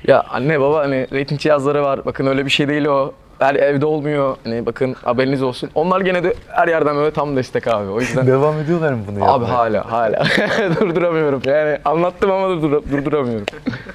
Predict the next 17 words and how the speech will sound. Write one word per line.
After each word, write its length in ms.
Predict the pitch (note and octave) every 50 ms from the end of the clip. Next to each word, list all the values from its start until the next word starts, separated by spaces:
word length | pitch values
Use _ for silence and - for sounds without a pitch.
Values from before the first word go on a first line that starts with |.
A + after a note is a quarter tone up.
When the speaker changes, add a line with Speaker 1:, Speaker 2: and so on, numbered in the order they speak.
| - - - - - - - - - - -
Speaker 2:
Çok 200 | - C#3 B2+ A#2+
selam 380 | - - A2+ G#2+ A2+ A2 G#2+ G#2+
edelim 300 | G#2 F#2+ G2 F#2 F2+ F2+ F#2 F2+
buradan. 240 | F2 F2+ - G2+ A#2 -
Sever 380 | G#2 - - - E3 C4+ D4+ D4
misin 180 | B3 - D3
çocukluğunu 540 | - - A2 F#2 F#2+ - - G2 F#2 F#2 F#2
sen? 160 | - - D3 - - -
Speaker 1:
Abi 180 | A#2+ C3+ A#2
çocukluğumu 460 | - C3+ C3+ C3 C3+ - - C#3+ C#3
severim. 480 | C3+ - C#3 C3 C#3 C#3+ A#2+ A2+ B2+ C3 - - - - - - - - - - - - -
Çocukluğumu 460 | - C#3 C3 D#3 D#3+ - G3+ G#3+ F#3
özlüyorum 380 | D#3 C3+ B2 B2 C#3 B2 A2 G2
ama 180 | F#2 F2+ E2+ E2+
ben. 100 | E2 F#2+ G#2 - - - - - - G2
Ee, 260 | G2 F#2+ F#2+ F#2 F2+ F2 -
çünkü 400 | - C#3+ D3 - - F#3 F#3+